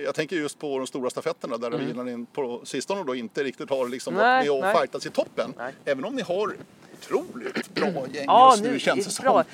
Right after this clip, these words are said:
Speaker 2: Det är det, det är vi,
Speaker 1: Ni borde
Speaker 2: vi
Speaker 1: kunna
Speaker 2: borde
Speaker 1: vara,
Speaker 2: kunna vara
Speaker 1: kunna
Speaker 2: bra,
Speaker 1: vara
Speaker 2: alltså.
Speaker 1: tafsa i alla fall lite
Speaker 2: Jag tänk,
Speaker 1: grann.
Speaker 2: jag tänk, vi tänkte på det framför allt <laughs> efter, eh, i fjol när Tuna vann Jukkola.
Speaker 1: Ja, just det.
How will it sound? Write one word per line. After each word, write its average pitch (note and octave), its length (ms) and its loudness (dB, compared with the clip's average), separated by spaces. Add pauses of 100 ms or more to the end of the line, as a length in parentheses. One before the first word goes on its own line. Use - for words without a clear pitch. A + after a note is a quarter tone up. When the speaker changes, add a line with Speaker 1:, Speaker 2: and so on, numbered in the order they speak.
(120)
Speaker 2:
Det G3 60 2
är A#3 200 4
det, F3 180 -12
det G3 80 0
är G#3 140 6
vi, G3+ 340 0
Speaker 1:
Ni G3 100 0
borde A3 400 -2
Speaker 2:
vi G4 60 0
Speaker 1:
kunna - 280 0
Speaker 2:
borde - 140 2
Speaker 1:
vara, B3+ 60 0
Speaker 2:
kunna A#3+ 220 2
vara A3 180 8
Speaker 1:
kunna - 80 2
Speaker 2:
bra, A#3 80 10
Speaker 1:
vara C3+ 100 12
Speaker 2:
alltså. B2 140 2
Speaker 1:
tafsa - 260 0
i - 20 -2
alla D4+ 100 -2
fall C3 160 -4
lite D#3+ 120 -8
Speaker 2:
Jag B2+ 60 -4
tänk, - 120 -2
Speaker 1:
grann. F3 60 -8
Speaker 2:
jag G3 80 0
tänk, G#3+ 260 -2
vi F#3 40 -6
tänkte F3+ 280 -6
på F#3 60 -6
det F3+ 100 -2
framför F3 220 -2
allt A3 320 4
<laughs> D#3 100 4
efter, C#3+ 540 2
eh, C3 460 2 (240)
i D3 80 -6
fjol A#2 520 -4 (180)
när B2+ 280 -2
Tuna D3+ 400 -2
vann G#2 380 -2 (140)
Jukkola. B2+ 300 -8
Speaker 1:
Ja, F#3+ 300 2
just C#3 80 -6
det. - 60 4